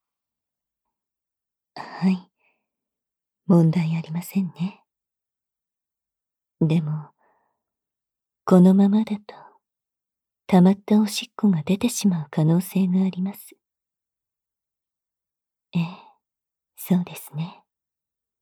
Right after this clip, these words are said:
普通のおしっことは違う、白いおしっこが。おむつを替えるという意味も含め、今ここで、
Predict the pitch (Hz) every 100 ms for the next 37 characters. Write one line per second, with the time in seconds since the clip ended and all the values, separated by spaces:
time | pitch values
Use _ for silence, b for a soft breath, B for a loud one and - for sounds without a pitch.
0 | _ _ _ _ _ _ _ _ _ -
1 | - - 175 180 190 190 185 - - -
2 | 214 208 160 139 - - - 151 165 -
3 | _ _ _ _ _ _ _ _ _ _
4 | _ _ - - - 175 190 220 190 147
5 | - - - _ - 196 - _ _ _
6 | _ _ _ _ _ _ _ _ _ _
7 | _ _ _ _ _ _ _ _ _ _
8 | _ _ _ _ _ 185 185 214 208 -
9 | 185 156 - 175 175 196 233 - 208 160
10 | 165 151 190 202 185 156 - - - 190
11 | 175 - _ _ _ _ _ _ _ _
12 | _ _ - 170 156 - - - - -